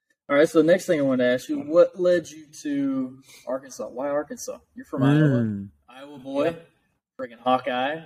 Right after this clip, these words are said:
Speaker 3: Yeah.
Speaker 1: You know?
Speaker 3: Go Hawks.
Speaker 1: You
Speaker 3: Yeah.
Speaker 1: know, you became a
Speaker 3: I never
Speaker 1: Razorback
Speaker 3: knew there
Speaker 1: fan.
Speaker 3: were actual Cyclone fans until I moved to Arkansas. And I met
Speaker 2: <laughs>
Speaker 3: several people from Iowa that are Iowa State
Speaker 1: Really?
Speaker 3: Cyclone fans, and I'm like,
Speaker 1: Nobody
Speaker 3: "What's wrong
Speaker 1: from
Speaker 3: with you?"
Speaker 1: Arkansas is allowed to be anything but an Arkansas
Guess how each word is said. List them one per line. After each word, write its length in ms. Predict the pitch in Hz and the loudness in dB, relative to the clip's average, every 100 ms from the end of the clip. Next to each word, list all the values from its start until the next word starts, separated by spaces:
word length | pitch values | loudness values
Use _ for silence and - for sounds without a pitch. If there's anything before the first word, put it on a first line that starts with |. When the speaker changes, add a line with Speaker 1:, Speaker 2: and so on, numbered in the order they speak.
| - _ | -18 _
Speaker 3:
Yeah. 180 | 107 120 | -10 -10
Speaker 1:
You 120 | - | -10
know? 100 | 123 | -4
Speaker 3:
Go 160 | 120 117 | 4 6
Hawks. 420 | 117 139 131 - - | 8 6 6 -2 -18
Speaker 1:
You 80 | - | -6
Speaker 3:
Yeah. 80 | 123 | -4
Speaker 1:
know, 100 | 127 | -2
you 120 | 131 | -4
became 340 | 127 135 135 135 | -6 -10 -10 0
a 20 | |
Speaker 3:
I 80 | 131 | 2
never 240 | 160 156 | 4 4
Speaker 1:
Razorback 180 | 151 147 | 4 4
Speaker 3:
knew 60 | 165 | 4
there 140 | 147 | 2
Speaker 1:
fan. 80 | 107 | 2
Speaker 3:
were 80 | 110 | 2
actual 360 | 110 117 - 101 | 2 2 -4 -8
Cyclone 520 | - 123 - 85 82 | -2 -2 -4 -18 -20
fans 320 | - 90 92 | -20 -20 -18
until 260 | 92 95 98 | -18 -18 -20
I 60 | |
moved 220 | 98 107 92 | -14 -14 -12
to 60 | |
Arkansas. 520 | 98 120 - - 85 | -10 -10 -14 -20 -14
And 120 | 156 165 | -8 2
I 120 | 269 226 | 2 4
met 120 | 214 | 0
Speaker 2:
<laughs> 440 | - - _ - - | 0 -12 _ -20 -20
Speaker 3:
several 400 | - 123 123 117 | 0 2 4 0
people 280 | 127 117 104 | -2 -10 -12
from 160 | 107 | -10
Iowa 320 | 104 110 117 113 | -4 -2 -2 -4
that 160 | 104 | -4
are 100 | 101 | -4
Iowa 260 | 101 110 107 | -4 -4 -6
State 220 | - 107 | -10 -8
Speaker 1:
Really? 160 | 156 170 | 0 0
Speaker 3:
Cyclone 440 | 135 - 80 78 | 0 -4 -12 -14
fans, 360 | - 82 80 87 | -18 -20 _ -20
and 100 | 87 | -20
I'm 80 | 90 | -20
like, 120 | 85 _ _ _ _ _ _ _ | -20 _ _ _ _ _ _ _
Speaker 1:
Nobody 140 | 180 185 | -10 2
Speaker 3:
"What's 20 | |
wrong 120 | 135 | 4
Speaker 1:
from 60 | 160 | 4
Speaker 3:
with 20 | |
you?" 40 | - | -2
Speaker 1:
Arkansas 480 | - 143 - 123 | -6 -8 -4 2
is 140 | 120 117 | 2 0
allowed 280 | 117 135 135 | -8 -10 -14
to 60 | |
be 180 | 113 131 | -16 -12
anything 420 | 131 - 131 123 113 | -10 -4 0 0 -2
but 100 | - | -10
an 100 | 113 | -10
Arkansas 440 | 123 - - - | -16 -16 -20 -20